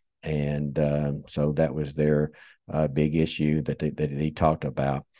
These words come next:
as long as some other legislation's happening on the state and federal level. So that pretty well sums up Blast. I didn't hit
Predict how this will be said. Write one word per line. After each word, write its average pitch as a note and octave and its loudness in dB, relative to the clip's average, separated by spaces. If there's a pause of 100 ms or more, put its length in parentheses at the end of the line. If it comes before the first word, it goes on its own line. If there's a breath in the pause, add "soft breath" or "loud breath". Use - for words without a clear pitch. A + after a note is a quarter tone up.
(200 loud breath)
as A#2 4
long G2 8
as - 2
some F2 2
other E2 2 (160)
legislation's D#2+ 0
happening D#2 2
on D2+ 2
the C#2+ -2
state D2 0
and D2+ -2
federal C#2+ -2
level. D2 0 (560 loud breath)
So B2+ 10
that E3+ 10
pretty G3 10
well B2 12
sums A#2 10
up F#2+ 8
Blast. A2 8
I G#2 10
didn't G2+ 4
hit G2+ 6